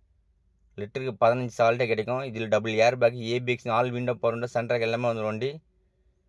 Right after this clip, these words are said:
கிலோமீட்டர் பார்த்தீங்கன்னா வெறும் அறுபத்தெட்டாயிரம் கிலோ தான் வண்டி ஓடிக்கும். கம்பெனிலே வர செட்டு சார்.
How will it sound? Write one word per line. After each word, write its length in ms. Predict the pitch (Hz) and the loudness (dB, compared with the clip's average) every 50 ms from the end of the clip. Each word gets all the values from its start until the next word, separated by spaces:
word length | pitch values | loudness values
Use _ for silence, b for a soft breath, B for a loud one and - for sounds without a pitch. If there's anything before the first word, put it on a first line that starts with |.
| _ _ _ | _ _ _
கிலோமீட்டர் 340 | 135 139 143 139 127 127 117 | -2 -2 -2 0 -2 -2 -2
பார்த்தீங்கன்னா 320 | 123 117 117 127 135 120 117 | -2 -2 -2 -2 -2 -2 -2
வெறும் 220 | 117 135 147 156 147 - _ _ _ _ _ _ - | -2 -2 -6 -8 -12 -16 _ _ _ _ _ _ 0
அறுபத்தெட்டாயிரம் 520 | 98 120 147 151 - 151 123 131 123 123 123 | 0 0 0 0 0 2 4 4 4 4 2
கிலோ 100 | 123 117 127 | 0 0 0
தான் 100 | 123 117 | 0 0
வண்டி 140 | 117 120 120 117 | 0 -2 -2 -4
ஓடிக்கும். 300 | 113 110 127 139 160 151 - | -4 -4 -4 -4 -4 -2 -2
கம்பெனிலே 400 | 117 120 123 120 143 139 135 131 120 | -4 -4 0 0 0 2 2 0 -2
வர 100 | 123 127 - - | -2 -4 -4 -4
செட்டு 180 | 113 117 123 123 107 | -4 -4 -4 -4 -4
சார். 120 | 95 87 | -4 -6